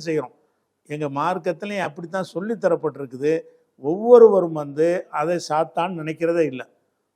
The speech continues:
எந்த ஒரு கல்லறிந்த முஸ்லீம்கிட்ட நீங்க கேட்டாலும், "நீங்க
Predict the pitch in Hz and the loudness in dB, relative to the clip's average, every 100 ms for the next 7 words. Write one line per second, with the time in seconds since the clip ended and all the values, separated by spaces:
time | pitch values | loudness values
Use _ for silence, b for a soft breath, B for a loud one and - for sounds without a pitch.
0 | _ 143 190 208 214 202 185 170 175 190 | _ -10 -8 -4 0 2 0 0 0 2
1 | 180 180 180 170 165 175 170 165 156 139 | 2 0 -4 -6 -8 -8 -6 -6 -6 -8
2 | 147 147 147 135 190 175 156 | -8 -6 -6 -6 -6 -8 -10